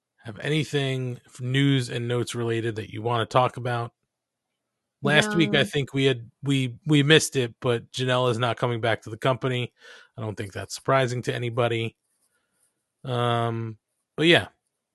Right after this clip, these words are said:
Speaker 1: I think we're good. So, um,
Speaker 2: Just
Speaker 1: hey,
Speaker 2: Ethan
Speaker 1: Ma-
Speaker 2: Page signed a year extension, or I don't know how long, but he signed an extension, which
Speaker 1: Who
Speaker 2: is
Speaker 1: did
Speaker 2: good.
Speaker 1: Ethan Page, you said?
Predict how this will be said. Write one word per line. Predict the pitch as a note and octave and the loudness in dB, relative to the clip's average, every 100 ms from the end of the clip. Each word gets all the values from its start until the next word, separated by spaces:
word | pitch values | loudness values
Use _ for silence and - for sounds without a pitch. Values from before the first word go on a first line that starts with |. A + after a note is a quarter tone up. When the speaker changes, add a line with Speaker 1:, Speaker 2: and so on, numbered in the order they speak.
| _ _ - | _ _ -18
Speaker 1:
I | - _ | -18 _
think | - D#3 | -4 -2
we're | E3 | -2
good. | D3+ A3+ F3 A#2+ - _ _ | 6 8 8 2 -8 _ _
So, | D#3 D#3+ D#3+ D#3 | 4 6 6 4
um, | D3+ D3+ D3 D3 C3+ - | 4 2 0 -2 -6 -6
Speaker 2:
Just | B3+ A3 | -8 -2
Speaker 1:
hey, | C#4 | 0
Speaker 2:
Ethan | A#3 A3 | 2 2
Speaker 1:
Ma- | |
Speaker 2:
Page | G#3+ G#3 | 4 2
signed | - G3+ F#3+ | 4 4 4
a | F#3 | 2
year | F3+ F3 | 2 0
extension, | F#3 - F3 F3 - | -2 -6 -10 -10 -10
or | - G3+ F3+ F3 - | 0 4 4 0 -2
I | F#3+ | -2
don't | F3 | 0
know | E3 | -2
how | E3+ D3 | -2 -2
long, | C3 D#3+ | -6 -4
but | F#3+ | -6
he | F3 G#3 | -2 -2
signed | F#3 E3 | -2 -4
an | D3+ C#3 | -6 -10
extension, | - - A2+ - D3 D#3 _ _ - | -12 -10 -10 -8 -8 -8 _ _ -10
which | D#3+ | -2
Speaker 1:
Who | D3+ | 0
Speaker 2:
is | C#3+ | 2
Speaker 1:
did | |
Speaker 2:
good. | C#3+ | 2
Speaker 1:
Ethan | E3+ C3+ | 2 2
Page, | C3+ C3+ | -2 -2
you | C#3+ | -4
said? | D#3+ D#3 | -2 -2